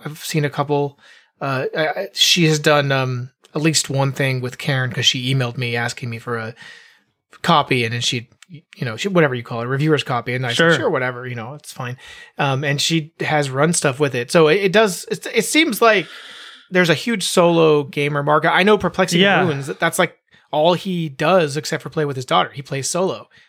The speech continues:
Speaker 1: That's,
Speaker 2: Yeah,
Speaker 1: like, his
Speaker 2: I know,
Speaker 1: whole
Speaker 2: I know
Speaker 1: thing
Speaker 2: a
Speaker 1: is
Speaker 2: few
Speaker 1: solo.
Speaker 2: people that, that only do solo, and it seems, and there's something there. You know, like, I want, I wanna, I wanna see what that's about. I haven't, um, yeah, for me, it's like R P Gs have always been a very, like, kind of social outlet.
Speaker 1: Right.
Speaker 2: Um,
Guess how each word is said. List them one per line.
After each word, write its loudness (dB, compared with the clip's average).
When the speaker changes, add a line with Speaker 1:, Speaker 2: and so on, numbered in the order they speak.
Speaker 1:
That's, 0
Speaker 2:
Yeah, 6
Speaker 1:
like, 2
his 2
Speaker 2:
I 2
know, 4
Speaker 1:
whole 0
Speaker 2:
I 4
know 4
Speaker 1:
thing 2
Speaker 2:
a 0
Speaker 1:
is -8
Speaker 2:
few 2
Speaker 1:
solo. 0
Speaker 2:
people 2
that, -2
that -4
only 2
do -2
solo, -4
and -6
it -10
seems, -4
and -2
there's -6
something 0
there. 0
You -6
know, 0
like, 2
I 2
want, 0
I 2
wanna, 4
I 0
wanna 0
see -6
what -6
that's -2
about. -2
I -4
haven't, -2
um, -6
yeah, 2
for -6
me, 2
it's 0
like 0
R 2
P 2
Gs 4
have 2
always 4
been 2
a 0
very, 2
like, -16
kind -6
of -12
social 0
outlet. -4
Speaker 1:
Right. 0
Speaker 2:
Um, -6